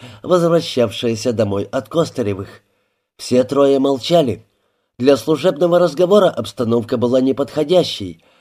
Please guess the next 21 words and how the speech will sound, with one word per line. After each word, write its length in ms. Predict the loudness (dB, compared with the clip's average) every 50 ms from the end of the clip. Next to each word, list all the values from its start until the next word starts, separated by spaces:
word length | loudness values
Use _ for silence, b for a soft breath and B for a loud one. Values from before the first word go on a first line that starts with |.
| _ _ _ 0
а 100 | 2 2
вести 360 | 2 2 0 -2 -2 -2 -2
пустую 500 | -2 -2 -6 -4 -2 0 0 2 2 2
болтовню 500 | 2 2 2 2 0 0 0 0 0 0
никому 380 | 0 -2 -2 -4 -4 -4 -4
не 140 | -4 -6 -6
хотелось. 680 | -6 -6 -6 -4 -2 -2 -2 -2 -4 -6 -8 -14 -18 _ _ _ _ _ _ _ _ _ _ _ _ _ _ _ _ _ _ _ -6
На 160 | -2 0 0
вокзал 460 | 2 0 0 0 2 4 6 6 6
Новосибирск-Главный 1500 | 4 2 2 2 0 0 -2 -2 0 2 2 2 2 0 -8 -8 -8 -8 -6 0 2 4 4 4 4 2 -2 -2 -4 -6
приехали 540 | -4 -2 0 0 0 0 0 -2 0 0
вечером. 560 | 0 0 0 -2 -4 -6 -8 -8 -10 -10 -16 -20 _ _ _ _ _ _ _ _ _ _ _ -12
Город 400 | -6 0 2 4 4 4 2 0
кипел 420 | -2 -4 -2 2 4 4 4 4 2
разноцветием 1000 | 0 0 0 0 0 2 0 0 0 0 -2 0 0 0 0 0 0 0 0
рекламных 640 | 0 -2 -2 -2 0 0 2 2 2 0 0 -2 -4
огней, 600 | -6 -6 -4 -2 -2 0 0 0 0 -2 -6 _ _ _ _ _ _ _ -2
рябил 500 | 0 2 2 2 2 2 2 2 0 -2
освещёнными 800 | -6 -8 -6 -2 -2 -2 -2 0 0 0 2 2 2 2 0 0
окнами 440 | 0 -4 -6 -4 -2 -2 0 0 0
многоэтажек. 960 | 0 0 0 0 2 2 2 2 2 2 0 0 0 -4 -10 -14 -18 -20 _